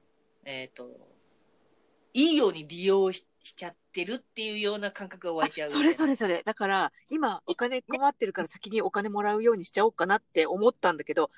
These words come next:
Speaker 1: うん。
Speaker 2: 「え、それやっていいのかな？」
Speaker 1: うん、うん。
Speaker 2: みたいなさ。でも当たり前なんだよ。
Speaker 1: うん、うん。
Speaker 2: 注文受けてお金もらうだけなんだから先に。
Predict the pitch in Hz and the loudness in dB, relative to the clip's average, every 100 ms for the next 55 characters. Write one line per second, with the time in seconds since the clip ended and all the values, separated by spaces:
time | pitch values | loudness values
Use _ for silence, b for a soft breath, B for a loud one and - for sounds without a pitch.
0 | b b b b 311 339 302 302 294 294 | b b b b 2 2 4 4 4 2
1 | - 294 294 240 175 170 151 151 135 139 | 4 4 4 2 0 -2 -8 -6 -8 -8
2 | 127 _ - 359 262 311 330 320 339 339 | -12 _ 4 6 10 10 8 8 4 4
3 | 359 247 - 208 - 339 302 - - 254 | 4 2 0 -2 2 4 4 2 2 2
4 | 240 233 254 233 240 247 247 233 196 175 | 2 4 4 6 6 6 6 2 0 -2
5 | 185 185 156 156 | -6 -6 -12 -14